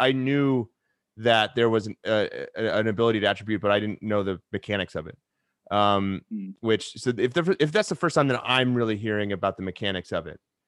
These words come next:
Speaker 1: then, you know, for the, for the majority of people that are even just covering this,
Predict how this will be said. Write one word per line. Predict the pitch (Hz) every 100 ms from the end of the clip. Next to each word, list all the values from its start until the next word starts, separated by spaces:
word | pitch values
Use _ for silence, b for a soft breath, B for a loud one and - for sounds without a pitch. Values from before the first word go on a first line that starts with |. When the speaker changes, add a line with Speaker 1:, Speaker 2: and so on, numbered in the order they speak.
| _ _ _ -
Speaker 1:
then, | 120 113 113 110 107 -
you | 117
know, | 101
for | 95 120
the, | 113 110 -
for | 117
the | 113
majority | 110 127 123
of | 110 -
people | 113 110
that | 104 98
are | 107
even | 104
just | 92 -
covering | - 107 101 98 90
this, | 85 85 -